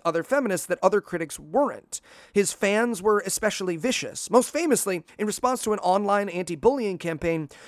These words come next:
Carl tweeted to a member of parliament behind it, a sexual assault victim herself, "I wouldn't even rape you." And that incident wasn't a one-off. He is publicly praised and been praised by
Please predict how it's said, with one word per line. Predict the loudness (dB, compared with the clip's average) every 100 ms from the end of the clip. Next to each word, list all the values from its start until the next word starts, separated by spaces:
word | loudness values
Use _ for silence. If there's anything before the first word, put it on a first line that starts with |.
| -6
Carl | 4 6 6
tweeted | 2 0 0 0
to | -2
a |
member | 2 2 0
of | -2
parliament | 2 4 4 0 -4
behind | -2 2 2 2
it, | -2 -4 -6
a | -6
sexual | -6 -8 -8 -8
assault | -4 -4 -4
victim | -6 -6
herself, | -8 0 4 6 4 -4 _ _ -20 -10 -2
"I | -2
wouldn't | 0 -2 -2 -4 -8 -8
even | -4 -2 -2
rape | -2 -4 -8
you." | -18 -20 -20 _ _ _ _ _ _ _ _ _ _ _
And | 0
that | 0 -2 _ -2
incident | -2 2 0 4
wasn't | 2 2 -2
a | 0
one-off. | 6 6 4 -2
He | -2 -2
is | -2
publicly | 0 2 2 -2 -4
praised | -6 0 2 2 0 -8 -8
and | -2 -2 -2 -4
been | -4 -4 -6
praised | -6 -4 -2 -4 -6
by | 0 2 2 0